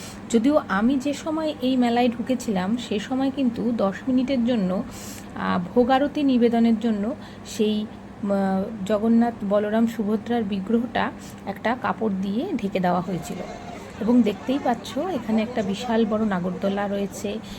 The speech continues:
এবং এতগুলো স্টল রয়েছে। এই স্টলগুলো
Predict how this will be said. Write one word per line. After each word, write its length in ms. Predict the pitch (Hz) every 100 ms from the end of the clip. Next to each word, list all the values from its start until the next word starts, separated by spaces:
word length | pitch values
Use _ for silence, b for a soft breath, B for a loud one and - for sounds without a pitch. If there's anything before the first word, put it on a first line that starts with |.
| B
এবং 200 | 254 285 -
এতগুলো 480 | 202 214 277 254 294
স্টল 360 | 285 - 220 233
রয়েছে। 440 | 233 214 - 226 262 - B B -
এই 200 | 277 320
স্টলগুলো 520 | - 262 269 277